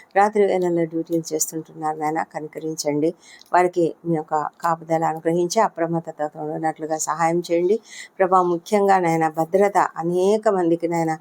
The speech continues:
తల్లులు, ఒంటరి తల్లులు, ఒంటరి మహిళలు, యవనస్తులు, అమ్మాయిలు తండ్రి, ఎంతోమంది భద్రత లేని స్థితిలో ఉన్నారు ప్రభా. ఈనాడు దేశంలో భయంకరమైన పరిస్థితులు ఉన్నాయి తండ్రి.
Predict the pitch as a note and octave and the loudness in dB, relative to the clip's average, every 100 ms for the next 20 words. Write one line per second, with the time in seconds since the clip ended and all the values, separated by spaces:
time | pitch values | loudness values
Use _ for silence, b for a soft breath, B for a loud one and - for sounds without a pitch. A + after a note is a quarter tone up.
0 | B B B F3+ F3+ F#3 F3+ E3 E3 F3 | B B B 0 4 4 4 2 0 0
1 | F3+ F3 F3 F3 E3+ E3 F3 F3+ F3 E3+ | -2 0 0 2 2 0 0 0 0 0
2 | F#3 F#3+ F#3+ F3+ D#3 - E3 F3 F3+ F3 | 0 2 2 2 0 -2 -4 -2 -2 -2
3 | F3+ F3 E3 E3+ F3 F3+ E3 D3 E3+ F3+ | -2 0 0 2 2 2 2 0 0 0
4 | F3+ - b b - E3+ F3 G#3 A3 A3+ | 0 -2 b b -4 -2 4 6 6 4
5 | A3 G3+ D#3+ D#3+ F3+ G3+ G#3+ A3 A3+ G3+ | 2 2 0 -2 0 2 2 4 4 2
6 | - F3+ F3+ F3 E3 D#3+ D#3 E3 D#3+ E3 | 0 -2 0 0 0 0 0 -2 -2 0
7 | D#3+ D#3+ D#3+ F3 E3+ b b b - F#3+ | -2 0 0 0 -2 b b b 2 4
8 | G#3 G#3+ G#3 F#3 E3 E3+ F3+ G3 G#3 G#3 | 6 4 4 2 2 0 2 2 2 2
9 | G#3 A3 G3+ F3+ F3 E3+ F3+ F3 E3 D#3 | 4 2 2 0 -2 -8 -6 -2 0 0
10 | D3 D#3 D#3 | -2 -6 -10